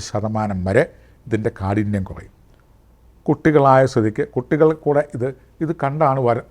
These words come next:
വളരുന്നത്. മനഃശാസ്ത്രപരമായിട്ടും നമുക്ക് ചിന്തിക്കാം, സാമൂഹ്യപരമായിട്ടും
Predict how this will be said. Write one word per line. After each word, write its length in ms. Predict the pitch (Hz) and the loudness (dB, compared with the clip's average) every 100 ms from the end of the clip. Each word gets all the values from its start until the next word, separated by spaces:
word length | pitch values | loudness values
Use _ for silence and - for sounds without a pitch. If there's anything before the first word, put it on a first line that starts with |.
| 120 | -4
വളരുന്നത്. 500 | 113 117 113 90 92 - _ _ _ _ _ - | -2 -2 -4 -8 -14 -20 _ _ _ _ _ -4
മനഃശാസ്ത്രപരമായിട്ടും 1120 | 131 131 151 - 165 143 139 135 131 131 156 - _ _ _ - | -2 4 2 4 2 2 2 2 2 0 -6 -10 _ _ _ -8
നമുക്ക് 260 | 120 113 104 | -6 -6 -2
ചിന്തിക്കാം, 400 | 123 123 110 101 - | 0 0 0 -4 -6
സാമൂഹ്യപരമായിട്ടും 920 | 117 131 156 147 135 131 127 127 127 | -4 -2 0 2 2 2 0 0 -4